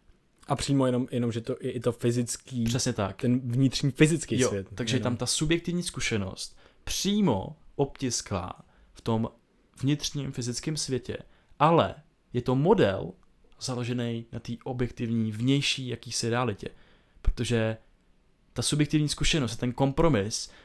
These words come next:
Speaker 2: mezi tím vnitřním předpokládáním a tím vnějším světem.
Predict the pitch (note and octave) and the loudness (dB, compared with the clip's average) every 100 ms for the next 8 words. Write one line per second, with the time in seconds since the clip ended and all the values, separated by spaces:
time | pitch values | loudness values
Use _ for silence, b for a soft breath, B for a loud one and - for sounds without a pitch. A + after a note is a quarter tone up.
0 | - A#2+ B2+ C3 B2+ B2+ A#2+ C3+ C3+ - | -4 -2 0 0 0 -2 0 0 -2 -4
1 | D3+ D3+ D3+ C#3 A#2+ G#2+ G2 F#2+ F#2 C3 | -4 -4 -4 -2 -2 0 -2 -2 -4 -8
2 | - b b b b B2 - B2+ A#2+ A#2 | -14 b b b b -8 -4 -4 -4 -6
3 | A#2 B2 A#2+ C3 - D3 - | -4 -4 -4 -6 -4 -6 -6